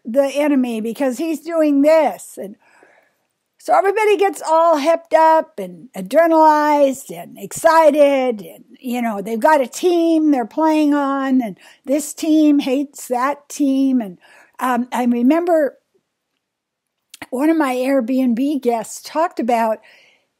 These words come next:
how his family in Iran always sat down at a holiday table, and the war continued between his brother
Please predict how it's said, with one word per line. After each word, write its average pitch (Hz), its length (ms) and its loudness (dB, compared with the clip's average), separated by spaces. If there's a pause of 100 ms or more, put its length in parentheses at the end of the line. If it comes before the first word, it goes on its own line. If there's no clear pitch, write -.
(100)
how 269 600 2
his 320 760 -4
family 277 800 0
in 233 120 -8
Iran 220 840 -6
always 349 420 -2
sat 277 400 -4
down 214 480 -4 (100)
at 196 420 -10
a 196 160 -12
holiday 202 640 -6
table, 240 720 -10 (1200)
and 285 320 0
the 269 260 0
war 370 580 0
continued 277 960 -2
between 262 760 0 (1600)
his 311 320 -4
brother 349 720 0